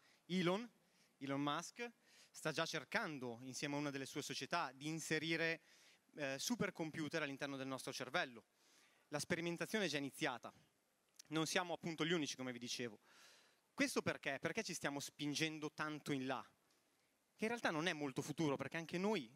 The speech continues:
abbiamo già fatto le prime installazioni, vedrete poi i dati. Ci stiamo spingendo in là perché non crediamo che il corpo umano sia una macchina perfetta. Crediamo che la tecnologia si stia evolvendo sopra ogni limite e quindi il nostro corpo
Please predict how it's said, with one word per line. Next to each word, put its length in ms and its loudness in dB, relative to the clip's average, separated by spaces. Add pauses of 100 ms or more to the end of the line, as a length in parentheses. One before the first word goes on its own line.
abbiamo 380 0
già 180 2
fatto 240 -2
le 80 0
prime 220 2
installazioni, 600 0
vedrete 360 -4
poi 140 0
i 40 -2
dati. 320 -2 (720)
Ci 140 -8
stiamo 220 2
spingendo 380 2
in 80 4
là 120 2
perché 640 0 (640)
non 220 4
crediamo 420 2
che 100 0
il 100 2
corpo 360 2
umano 320 2
sia 160 0
una 80 0
macchina 320 -2
perfetta. 520 -6 (1120)
Crediamo 340 0
che 100 2
la 80 4
tecnologia 640 2
si 140 -4
stia 220 2
evolvendo 720 4 (380)
sopra 360 2
ogni 140 2
limite 440 0 (400)
e 100 0
quindi 280 0
il 80 0
nostro 360 0
corpo 540 2